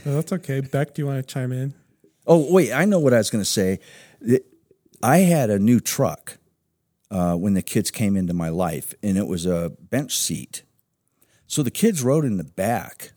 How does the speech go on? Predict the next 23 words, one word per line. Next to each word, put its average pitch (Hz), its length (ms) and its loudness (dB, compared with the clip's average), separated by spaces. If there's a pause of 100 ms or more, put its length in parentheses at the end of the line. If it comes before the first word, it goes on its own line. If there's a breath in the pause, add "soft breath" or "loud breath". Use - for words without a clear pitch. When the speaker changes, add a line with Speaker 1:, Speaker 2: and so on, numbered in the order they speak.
Speaker 2:
a 98 60 -10
lot 98 260 0
of 123 100 -2
times, 104 640 -6 (760)
uh, 90 300 -6
because 87 400 -6
I 95 420 0
would 98 220 -10
be 90 100 -6
going 98 340 0
with 90 200 -6
my 87 260 -2 (240)
girlfriend 92 680 -4
or 90 60 -4
whatever, 87 680 -4 (1300)
and 98 260 2
the 101 60 0
kids 202 360 0
would 165 160 -2
ride 123 260 0
in 135 140 -2
the 95 80 -4
back. 104 560 -6